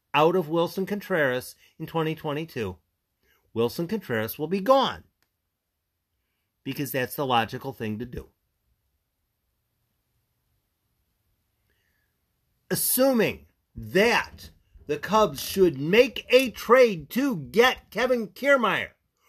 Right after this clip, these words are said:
or make a trade to get prospects for Eric Hosmer or anything along those lines. Until you can tell me you know exactly what the offer is on the table,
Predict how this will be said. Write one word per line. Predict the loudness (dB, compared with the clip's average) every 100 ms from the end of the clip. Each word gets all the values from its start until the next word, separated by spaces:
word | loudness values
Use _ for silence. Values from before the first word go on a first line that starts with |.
| -20 _ _ 0
or | 4 4 4
make | 2 2 2 -4
a |
trade | -4 0 0 0 -4
to | -4
get | 0 0 -2
prospects | -2 -2 -2 -6 -6 -6 -8 -20
for | -10 0 2 4 2 0 -2 -6 _
Eric | 0 0
Hosmer | 2 0 0 -4 -8 -8
or | -6 -6 -6 _ _
anything | 2 2 2 -2 -4
along | -2 -2 -2 -2
those | -6 -10
lines. | -16 -20 _ _ _ _ _ _ _ _ _ -20 _ -12
Until | -10 4 6 6
you | 2 -6 -8
can | -10 -14
tell | -10 -6 -6
me | -6 -4 -4 -6 -10 _ _ _ _ _ _ _
you | -6 -2 -2
know | 0 0 0 -2
exactly | -8 -8 -8 -8 0 6 8 6 2 -6 -2 -2 -2 -6 -10 _
what | 2 4 2 -4 -20 -20 -18 -8
the |
offer | -6 -6 -8
is | -8
on | -10
the | -10
table, | -8 -8 -8 -12